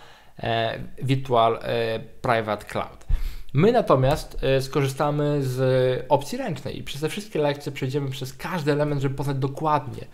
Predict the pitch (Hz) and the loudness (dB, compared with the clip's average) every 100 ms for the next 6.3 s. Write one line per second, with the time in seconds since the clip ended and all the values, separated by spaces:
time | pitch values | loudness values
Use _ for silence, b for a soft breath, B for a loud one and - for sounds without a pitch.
0 | B 131 135 151 147 135 127 123 127 - | B -2 -2 0 -2 -2 -4 -4 -6 -10
1 | - 135 - 139 143 143 143 165 156 127 | -10 -8 -4 -4 -2 -2 0 2 0 -2
2 | - - - 147 156 170 156 135 131 135 | -16 -12 -8 -4 0 0 0 4 6 6
3 | 135 131 B B B B B - 120 123 | 4 0 B B B B B -4 -2 0
4 | 127 135 131 127 131 131 123 120 - 85 | 2 2 2 2 0 2 2 2 -2 2
5 | 120 117 117 113 - 113 117 117 104 - | 6 6 6 4 -4 -4 0 0 0 -4
6 | 110 - - | -8 -4 -6